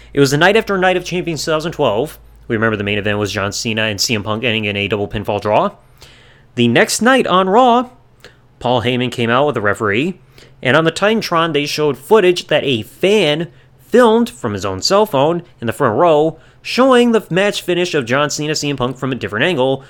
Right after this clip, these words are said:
with that German suplex off the middle rope to show that John Cena's shoulders were down from a different angle.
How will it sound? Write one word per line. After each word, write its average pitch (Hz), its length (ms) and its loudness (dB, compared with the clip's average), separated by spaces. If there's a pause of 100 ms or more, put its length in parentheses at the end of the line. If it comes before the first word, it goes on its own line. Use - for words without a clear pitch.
(160)
with 127 120 0
that 123 180 4
German 131 420 -2
suplex 131 540 -2
off 120 140 -2
the 117 80 -4
middle 120 220 4
rope 156 340 2 (400)
to 113 80 -8
show 143 240 2
that 131 140 4
John 110 240 -2
Cena's 117 240 -2
shoulders 104 300 -2
were 104 120 -2
down 139 260 2
from 131 140 -2
a 101 40 -4
different 107 280 -2
angle. 123 340 -2